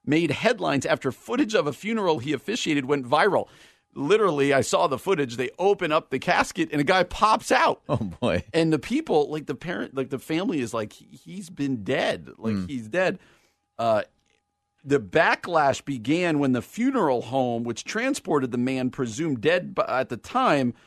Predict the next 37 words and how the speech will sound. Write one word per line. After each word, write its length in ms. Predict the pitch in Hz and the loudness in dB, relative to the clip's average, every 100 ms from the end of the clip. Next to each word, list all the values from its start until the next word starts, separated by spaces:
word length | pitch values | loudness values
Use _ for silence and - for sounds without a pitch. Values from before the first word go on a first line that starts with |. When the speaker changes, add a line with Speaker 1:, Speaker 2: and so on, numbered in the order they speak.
| _ _ _ | _ _ _
Speaker 1:
was 180 | 139 127 | -4 2
vowing 320 | 165 190 185 | 2 4 0
to 80 | 160 | -2
take 240 | 165 135 | -4 -4
legal 340 | 139 214 208 | -4 0 0
action. 300 | 113 117 - | -2 -4 -4
They 80 | 139 | -4
were 100 | 190 | 0
like, 200 | 180 135 | 0 0
"Hey, 180 | 127 185 | 0 0
no, 300 | 185 190 165 | 2 2 2
I 120 | - 214 | 2 2
don't 180 | 214 156 | 0 -4
think 200 | 170 - | -6 -4
he 120 | 165 | -4
was 220 | 135 117 | -4 -2
ever 300 | 143 151 135 | 0 0 0
dead 400 | 110 147 151 123 _ _ _ _ _ | 2 2 2 0 _ _ _ _ _
in 160 | 151 135 | 2 2
the 100 | 117 | -2
first 360 | - 220 - | 0 0 0
place." 360 | - 131 123 - - _ - | 0 2 2 -4 -20 _ -4
And 180 | 147 | 0
whether 180 | 160 175 | 2 0
they 140 | 170 165 | 0 -4
started 460 | - 208 233 240 | -4 0 0 0
to 80 | 185 | -6
think 260 | - 208 160 | -2 -4 -2
this 180 | 180 | -6
might 220 | 175 175 143 | -4 -6 -2
be 140 | 151 | 0
a 80 | 143 | 0
hoax 360 | - 117 - - | 2 2 2 -4
is 200 | 156 131 | -4 0
the, 160 | 151 - | -2 -2
the 160 | 147 131 | -2 -2
family, 800 | - 214 233 269 196 131 139 | -2 -2 0 2 2 0 -2